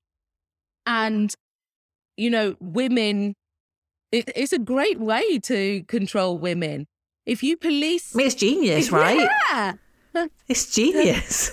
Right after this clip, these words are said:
Speaker 2: <laughs>
Speaker 1: It's like, if you control how women have sex, who they have sex with, when they have sex, you know, if you control all
Speaker 2: How
Speaker 1: of
Speaker 2: they feel, how they feel about
Speaker 1: Yeah.
Speaker 2: sex, how they feel about themselves,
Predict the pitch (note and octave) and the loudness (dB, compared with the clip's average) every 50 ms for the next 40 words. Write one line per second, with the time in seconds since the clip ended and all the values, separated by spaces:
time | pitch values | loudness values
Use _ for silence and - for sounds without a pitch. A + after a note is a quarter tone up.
0 | - G#3+ - B3+ C#4+ D4 - - - D#4 D#4 C#4+ C4+ C4 - - - - C#4 A#3+ | -2 0 0 0 -2 -2 -4 -2 0 2 2 2 0 -2 -4 -6 -4 -4 -2 0
1 | B3 D#4+ G4 - - A4 G#4+ F4 - - D#4+ C4+ A3+ A#3+ B3 B3+ A#3 A#3 A3 G#3 | 0 -2 -2 -2 -2 -2 -2 -2 -2 0 0 0 0 -2 -2 0 0 0 0 -2
2 | F#3 A#3+ A#3 A3+ A3+ A3 G#3 G#3 G#3 A3 A3 G#3 F#3+ - - - G#3+ F3+ - - | -2 -2 0 0 0 0 0 0 0 0 0 -2 -2 -4 -4 -2 -2 -2 -2 -6
3 | - - B3 C#4+ D4+ A#3 A#3+ F#3 F3+ G#3 F#3+ E3+ E3+ - - - F3 - - - | -6 -2 -2 0 0 0 0 -2 -2 -2 -2 -4 -4 -4 -4 -4 -4 -4 -6 -12
4 | - - F3 E3+ F3 F3 G3 C4 C#4+ C#4 B3+ G#3+ G3+ A3 F#3 F#3 F#3+ - G3 F3+ | -8 -6 -4 -4 -4 -2 -2 -2 0 0 0 0 0 -2 -2 -4 -2 -2 -4 -4
5 | - - - A#3+ A#3+ G3 F3 - _ _ _ _ _ - - E4 F#4+ - G#4+ E4 | -4 -4 -2 0 0 0 -2 -4 _ _ _ _ _ -4 -2 -2 0 0 0 0
6 | B3+ - - - D4 C#4 C#4 D4 D4+ D4+ D4 C4+ A#3 A3 G#3+ G3 A3+ B3 B3+ B3 | 0 -2 -4 -2 0 2 2 2 2 0 0 0 0 0 0 2 2 4 4 4
7 | B3 - - - - D4 E4 E4 C4 F#3+ - - B3+ C#4 C#4 D4+ D4+ D4 D4+ C#4 | 2 2 0 0 0 2 4 4 4 2 2 2 0 2 2 2 0 2 2 2
8 | D4+ D4 C#4+ C#4+ G#3 F#3+ G3 F#3 F#3 F#3+ F3+ E3+ - - G#3 G#3 G3+ G#3 G#3 A3+ | 2 2 2 2 0 0 2 2 2 0 0 -2 -2 -2 -2 2 2 2 2 2
9 | G#3 G3 F#3 G3 - - G3+ E3+ F3 F3 E3+ - C#4 D#4+ D4+ F#3+ E3+ D3 C#3+ D3 | 2 2 2 0 -2 -2 -2 -2 -2 -2 0 2 2 4 4 4 2 2 0 -2
10 | E3 E3+ - - - | -2 -4 -6 -8 -8